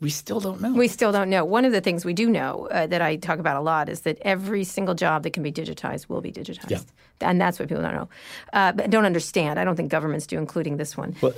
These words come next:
Speaker 1: Jack says something really scary. He says it's not just the muscle power jobs that
Speaker 2: Mm-hmm.
Speaker 1: are gonna be,
Speaker 2: All of
Speaker 1: uh,
Speaker 2: them.
Speaker 1: automated.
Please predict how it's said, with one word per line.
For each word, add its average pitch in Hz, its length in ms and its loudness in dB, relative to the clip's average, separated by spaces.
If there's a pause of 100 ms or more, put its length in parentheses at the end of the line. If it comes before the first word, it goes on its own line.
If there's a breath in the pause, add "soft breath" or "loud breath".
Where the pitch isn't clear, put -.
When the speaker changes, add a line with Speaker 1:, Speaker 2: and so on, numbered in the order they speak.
Speaker 1:
Jack - 240 4
says 156 180 2
something 117 400 2
really 120 260 4
scary. 98 360 -2 (140)
He 151 100 4
says 123 280 2
it's 151 200 -2
not 160 160 4
just 151 220 0
the 113 60 2
muscle 110 360 2
power 95 280 -2
jobs - 560 -6
that 107 100 4
Speaker 2:
Mm-hmm. 101 80 4
Speaker 1:
are 98 60 4
gonna 98 220 0
be, 98 300 -2
Speaker 2:
All 247 160 4
of 107 60 4
Speaker 1:
uh, - 60 0
Speaker 2:
them. - 100 0
Speaker 1:
automated. 98 400 2